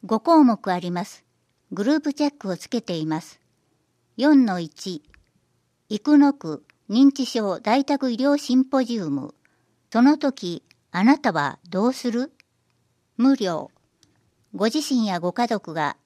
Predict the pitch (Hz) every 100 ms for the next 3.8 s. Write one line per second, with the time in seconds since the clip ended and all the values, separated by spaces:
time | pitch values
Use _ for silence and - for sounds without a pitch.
0 | _ - 202 285 285 254 277 262 240 240
1 | 262 - 143 143 - _ _ - 208 240
2 | 254 226 202 190 - 196 233 - 175 147
3 | 175 226 - 240 254 - 139 160